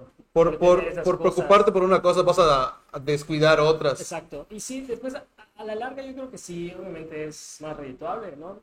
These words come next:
Speaker 2: sea, tal vez, ¿cuánto más, no? ¿Cuánto más vas a generar?
Speaker 1: Y no se trata de ser conformista, simplemente
Speaker 2: Claro.
Speaker 1: es, es este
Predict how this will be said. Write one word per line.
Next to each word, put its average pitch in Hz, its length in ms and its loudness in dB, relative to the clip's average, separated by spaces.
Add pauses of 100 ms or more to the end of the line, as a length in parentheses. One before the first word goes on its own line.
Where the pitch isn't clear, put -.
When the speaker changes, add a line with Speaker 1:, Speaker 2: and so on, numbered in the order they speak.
Speaker 2:
sea, 151 200 -14
tal 156 140 -10
vez, 156 380 -12 (800)
¿cuánto 196 240 -14
más, - 480 -20
no? 165 180 -16 (260)
¿Cuánto 180 220 -14
más 170 160 -8
vas 165 140 -8
a 170 80 -12
generar? 180 420 -12 (320)
Speaker 1:
Y 208 80 -6
no 233 140 6
se 262 100 0
trata 214 220 4
de 170 40 4
ser 196 140 4
conformista, 156 680 2
simplemente 180 440 -4
Speaker 2:
Claro. 180 140 4
Speaker 1:
es, - 240 -6 (320)
es 175 240 0
este 131 800 0